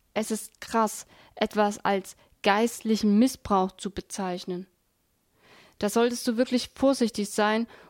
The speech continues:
um keinen Missbrauch mit diesem Begriff zu treiben.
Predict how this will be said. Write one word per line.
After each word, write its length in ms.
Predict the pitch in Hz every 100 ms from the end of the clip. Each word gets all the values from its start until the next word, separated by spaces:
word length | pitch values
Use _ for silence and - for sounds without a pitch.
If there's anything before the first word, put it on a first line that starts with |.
| _
um 220 | - 220
keinen 360 | - 220 220 208
Missbrauch 680 | 254 - - 196 202 214 -
mit 160 | - 208
diesem 340 | 226 220 214 - _
Begriff 420 | 214 - 262 -
zu 200 | - 185 _ _ _ -
treiben. 500 | - 180 180 180 180